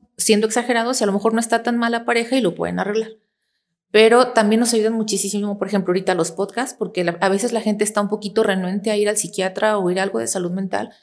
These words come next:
Escucha eso y dicen, "Oye, sí es cierto, yo tengo esto, mejor voy". Yo siempre les digo, cuando tengan un síntoma que ustedes dudan que pudiera ser algo negativo para su salud mental, mejor vayan y que les digan que están bien, a que desarrollen situaciones crónicas como depresiones, ansiedades, todo ese tipo de cosas que ya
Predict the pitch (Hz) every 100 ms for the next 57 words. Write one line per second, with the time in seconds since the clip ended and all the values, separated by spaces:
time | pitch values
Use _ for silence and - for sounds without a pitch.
0 | _ - _ 208 208 240 233 233 233 233
1 | 214 214 214 220 220 254 254 214 196 220
2 | 208 220 233 - 180 175 175 202 202 226
3 | - _ _ _ _ 240 233 247 240 220
4 | 196 208 202 208 214 214 233 269 285 277
5 | 269 226 226 214 202 202 185 190 208 226
6 | 220 190 226 226 220 190 190 185 190 196
7 | 196 185 185 202 - - 202 190 185 185
8 | 185 220 233 202 175 180 180 190 202 185
9 | 190 190 190 226 226 226 247 247 208 170
10 | 180 175 175 175 196 202 226 - _ _
11 | _ _ _ 196 196 202 190 202 202 202
12 | 233 208 185 196 190 190 196 190 185 185
13 | - 180 165 170 160 175 - 190 180 180
14 | 175 170 170 180 170 175 170 165 202 208
15 | 214 214 196 190 190 190 185 185 185 -